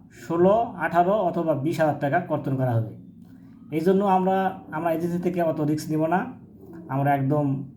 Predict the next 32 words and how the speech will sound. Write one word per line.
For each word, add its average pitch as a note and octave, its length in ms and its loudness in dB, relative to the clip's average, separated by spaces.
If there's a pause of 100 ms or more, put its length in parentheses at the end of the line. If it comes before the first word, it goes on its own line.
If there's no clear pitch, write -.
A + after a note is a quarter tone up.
(440)
যদি D3+ 680 2
প্রার্থী, D3 600 -4
আহ, C3 240 -2
পাস C#3 220 -2
করতে C#3 260 -4
পারে, D3 340 0 (160)
তাহলে C#3 240 2
আমরা C3 420 2 (400)
কিউবিসি C#3+ 360 0
থেকে C#3 200 -2
একদম, C3 540 -2 (480)
আহ, B2 340 -4
কন্ট্যাক্ট C#3+ 400 -2
করে D3+ 200 2
আপনার C3 360 0 (240)
মেডিকেল C3+ 260 0
করাবো। C3+ 380 0
তার C#3 180 0
মানে C3+ 180 0
এখানে C3 580 -2 (420)
আনফিট C3+ 300 0
হওয়ার C3 180 2
মতো B2+ 400 -2
আশা B2+ 220 -4
করি B2 160 -2
কোনো A#2+ 280 -2
স্কোপ C3 300 -4
রাখবো B2+ 260 0
না C3 80 2
আমরা। B2+ 320 0 (1600)
যেহেতু F3 300 2
আমরা F3+ 320 6